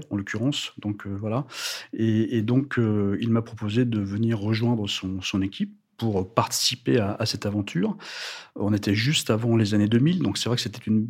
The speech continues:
une époque, une période durant laquelle les E S N avaient beaucoup de travail, euh, en termes de, de, de recrutement, entre autres. Et, et donc, j'ai été dévolu au, au recrutement des, des jeunes pépites,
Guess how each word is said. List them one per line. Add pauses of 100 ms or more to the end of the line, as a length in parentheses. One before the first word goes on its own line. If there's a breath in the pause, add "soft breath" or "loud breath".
(140)
une
époque,
une
période
durant
laquelle
les
E
S
N
avaient
beaucoup
de
travail, (540 loud breath)
euh,
en
termes
de,
de,
de
recrutement,
entre
autres. (1040)
Et,
et
donc,
j'ai
été
dévolu
au,
au
recrutement
des,
des
jeunes
pépites,